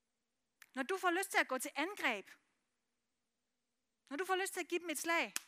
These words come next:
lige der, hvor det går ondt, så giver du dem velsignelse. Så beder du for dem, og så ønsker du dem det godt. Bag en kage til dem.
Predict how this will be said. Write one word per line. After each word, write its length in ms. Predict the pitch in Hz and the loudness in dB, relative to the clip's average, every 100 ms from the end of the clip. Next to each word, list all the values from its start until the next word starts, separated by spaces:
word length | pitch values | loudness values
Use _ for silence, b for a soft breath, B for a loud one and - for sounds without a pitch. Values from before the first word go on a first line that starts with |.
| _ _ _ - | _ _ _ -8
lige 520 | 330 294 214 185 180 | -4 -4 -6 -14 -8
der, 140 | 214 | -6
hvor 80 | 202 | -6
det 100 | 175 | -10
går 100 | 180 | -14
ondt, 200 | 190 - _ _ _ _ _ _ _ _ _ _ | -14 -18 _ _ _ _ _ _ _ _ _ _
så 140 | - | -14
giver 220 | 262 190 170 | -12 -14 -16
du 100 | 190 | -16
dem 100 | 190 | -12
velsignelse. 580 | 214 311 302 170 - _ _ _ _ _ _ _ | -10 -8 -8 -10 -16 _ _ _ _ _ _ _
Så 240 | - 254 220 | -8 -4 -6
beder 340 | _ 381 339 | _ 4 4
du 80 | 247 | 2
for 240 | - 254 | 0 0
dem, 120 | 262 294 B B | 0 -4 B B
og 120 | 214 | -10
så 100 | 269 277 | -6 -4
ønsker 300 | 311 - 262 | -6 -6 -8
du 80 | |
dem 140 | 214 220 _ - | -8 -14 _ -12
det 120 | - | -12
godt. 280 | - - - _ _ _ _ _ _ _ _ _ _ _ _ _ _ _ _ _ _ - | -14 -16 -18 _ _ _ _ _ _ _ _ _ _ _ _ _ _ _ _ _ _ 0
Bag 140 | 277 | 2
en 80 | 247 | 0
kage 260 | 202 240 | -4 -6
til 180 | 262 190 | -6 -10
dem. 100 | 190 | -14